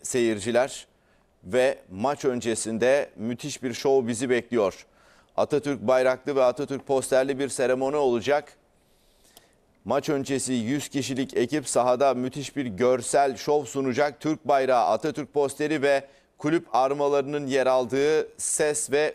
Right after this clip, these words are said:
ışık görselleri yapılacak. Karşılaşma öncesi Cumhuriyetimizin ve T F F'nin yüzüncü yılına özel görkemli bir tören düzenlenecek. Bir kez daha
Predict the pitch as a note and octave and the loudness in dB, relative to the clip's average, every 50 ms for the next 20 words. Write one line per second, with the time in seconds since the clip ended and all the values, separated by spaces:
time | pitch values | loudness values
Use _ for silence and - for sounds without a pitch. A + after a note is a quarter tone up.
0 | - C3+ C3+ B2 - D#3+ D3 - _ - C#3 C3+ B2+ A#2+ - C#3+ B2+ A#2+ B2 A#2+ | -4 -4 -4 -4 -2 -6 -6 -8 _ -2 0 0 0 0 0 0 0 0 0 -2
1 | A2+ A2 B2 C3 B2+ - D3 C3+ C3+ A2+ D3+ C#3+ D3 - - _ _ _ _ _ | -2 0 0 0 0 -2 -4 -6 -4 0 0 0 0 -2 -8 _ _ _ _ _
2 | _ _ - - C3 C3+ C3 A#2+ B2+ D#3 D3+ D3 - C#3+ D#3+ D#3 D3 A#2+ C3 D3 | _ _ -4 -2 0 0 0 -2 0 0 0 0 0 -4 -4 -4 -4 -4 -4 -4
3 | C#3 - D3+ C#3 G#2 D3 D3 C#3+ C#3+ D3+ D3 D3 C#3+ D3+ D3 D3 D3 C#3 B2+ D#3+ | -4 -4 -6 -6 -4 -4 -4 -2 0 0 0 0 0 -2 -2 -2 -2 -2 -2 -4
4 | D#3+ D3+ B2 D3 D3 D3+ D3 - - _ _ _ _ _ _ _ _ - C#3+ C#3 | -4 -2 -2 0 0 0 -2 -4 -12 _ _ _ _ _ _ _ _ -4 -2 -2
5 | C#3 - D#3 C#3+ C#3 - D3 D3 D3 D#3 D#3 C#3+ A#2+ G#2 A#2 C3+ B2+ B2+ D#3 D#3 | 0 0 0 -2 0 0 0 0 0 0 -4 -4 -4 -4 -2 -4 -2 -2 -4 -6
6 | D3 C3 E3+ E3 D#3 D3+ C#3+ D3 D3 C#3+ B2 G#2 C3 C3+ A#2+ D3+ D3 D3 D3 C3+ | -4 -4 -2 0 0 0 0 0 0 2 2 2 2 2 2 2 2 2 2 0
7 | G#2+ F2+ C3 C3+ C#3 C3+ - - D3+ C#3+ D#3 E3 F3 D#3+ C#3+ D#3 D#3+ C#3+ - - | -4 -2 0 0 0 0 -2 -4 -4 -2 -2 -2 -2 -2 0 -2 -4 -4 -8 -18
8 | _ _ _ _ _ _ - D3 C#3+ D3 D#3+ E3+ F3 E3 D3 B2+ A2 D2 D#2 F2 | _ _ _ _ _ _ -2 0 2 2 2 0 0 -2 -4 -6 -8 -10 -14 -10
9 | F#2 C3+ B2+ - D3 C#3 C3 C3 C3 B2+ B2+ B2 A2+ C3 C#3+ D3 D3 - - - | -6 -6 -2 0 0 0 0 0 -2 -2 -2 -2 -2 0 0 -2 -2 -4 -16 -20
10 | _ _ _ _ _ _ _ - D3+ D#3 C#3+ - D#3 C#3 C3 G#2+ F#2 B2+ B2 C#3 | _ _ _ _ _ _ _ -2 -2 -2 -2 0 0 0 0 2 0 0 2 4
11 | D3 D3+ C#3 D2+ | 2 2 0 -2